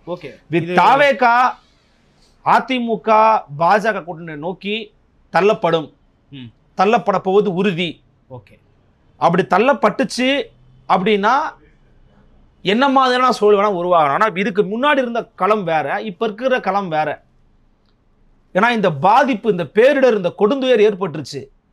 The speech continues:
Speaker 2: நாற்பது உயிர் சார், நாற்பது உயிர், ஒன்பது குழந்தைகள்,
Speaker 1: ம்.
Speaker 2: கர்ப்பிணி பெண்கள், வயதானவர்கள், ஆண்கள்,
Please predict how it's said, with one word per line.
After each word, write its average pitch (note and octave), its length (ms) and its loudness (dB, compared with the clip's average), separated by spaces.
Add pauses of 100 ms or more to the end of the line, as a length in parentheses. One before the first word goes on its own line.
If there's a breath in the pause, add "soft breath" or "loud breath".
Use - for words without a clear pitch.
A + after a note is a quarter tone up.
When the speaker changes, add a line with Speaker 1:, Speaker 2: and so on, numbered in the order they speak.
(300)
Speaker 2:
நாற்பது G#3 720 0
உயிர் A#3 300 -2
சார், F#3 420 -6 (340)
நாற்பது F#3 640 0
உயிர், F#3 380 -4 (480)
ஒன்பது G#3+ 500 0
குழந்தைகள், G#3+ 580 -2 (140)
Speaker 1:
ம். - 60 -12
Speaker 2:
கர்ப்பிணி A3 500 -4
பெண்கள், G#3 500 -4
வயதானவர்கள், G3 680 0
ஆண்கள், G3 600 -4